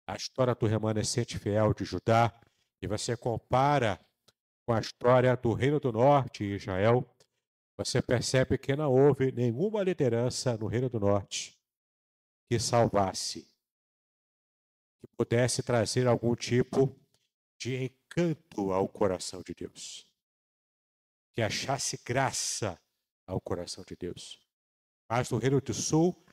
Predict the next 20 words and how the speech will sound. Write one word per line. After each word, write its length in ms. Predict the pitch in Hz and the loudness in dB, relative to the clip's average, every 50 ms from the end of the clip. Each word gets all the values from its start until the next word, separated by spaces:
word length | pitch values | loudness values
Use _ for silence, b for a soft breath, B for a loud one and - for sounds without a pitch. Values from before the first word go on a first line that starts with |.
| _ _ _ | _ _ _
ainda 460 | - 110 113 117 135 170 180 - 160 | -8 -6 -4 0 0 0 2 2 0
que 140 | - - 156 | 2 2 -2
também 380 | - - 123 - - 131 147 147 | 0 0 -2 -2 -2 -2 -2 -2
estivessem 600 | - - 123 117 - 113 123 127 - - - 120 | -2 -4 -6 -4 0 0 0 0 -2 -4 -4 -6
em 40 | 110 | -4
pecado, 640 | - - 101 - - 120 120 127 143 147 - 160 - b b b b b b b _ | -4 -4 -6 -4 0 2 4 4 4 2 2 -4 -6 b b b b b b b _
existiam 800 | - 110 107 - 117 113 - - - 131 135 139 139 139 131 127 | -6 -4 -4 -4 -4 -4 -4 -6 -4 -2 0 0 2 0 0 -2
reis 840 | 107 101 113 131 143 143 127 107 92 - - - - - - - - _ _ _ _ _ _ _ _ _ _ _ _ _ _ _ _ _ _ | -4 -2 2 4 4 4 4 2 -2 -4 -6 -8 -8 -10 -14 -16 -20 _ _ _ _ _ _ _ _ _ _ _ _ _ _ _ _ _ _
que 200 | _ - 117 117 | _ -6 -2 -2
iam 300 | 127 139 147 156 165 - - _ _ _ _ _ _ _ _ _ _ _ _ _ _ | 0 2 2 2 2 0 -4 _ _ _ _ _ _ _ _ _ _ _ _ _ _
revezando, 800 | 120 143 165 156 - 151 151 135 - - 131 143 143 127 - - | 0 0 0 2 2 2 2 2 2 2 2 4 4 2 2 0
alguns 400 | 107 101 107 - 123 143 143 - | 0 0 0 0 0 -2 -2 -2
que 100 | - - | -2 -2
eram 160 | 131 120 117 101 | 0 0 0 -2
fiéis, 560 | - - 113 113 127 151 156 139 123 - - | -4 -4 -2 0 2 2 2 2 0 2 2
outros 240 | 123 135 - - - | 0 0 0 -4 -6
que 120 | - 131 | -4 -4
não 180 | 117 113 107 110 | -2 0 2 2
eram 200 | 113 113 110 101 | 2 2 2 0
fiéis, 680 | - - 104 101 110 127 143 151 143 - - - B | -2 -4 -2 2 4 4 4 4 2 0 -4 -6 B